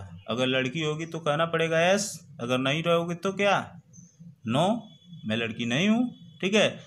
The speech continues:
आपको ज़्यादा बोलने की ज़रूरत नहीं, नहीं है, सिर्फ आपको यस और नो में जवाब देना है, ठीक है। जो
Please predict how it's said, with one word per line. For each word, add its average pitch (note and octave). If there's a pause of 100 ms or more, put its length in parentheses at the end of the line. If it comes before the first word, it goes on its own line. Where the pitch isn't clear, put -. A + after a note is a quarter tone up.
(140)
आपको E3+
ज़्यादा D3+
बोलने E3+
की E3
ज़रूरत D#3
नहीं, C#3+ (120)
नहीं C3+
है, A2
सिर्फ G#3
आपको E3+
यस F#3+ (320)
और C3
नो C#3
में C#3
जवाब A2
देना G2+
है, F#2+ (340)
ठीक G#3+
है। C#3 (340)
जो C3+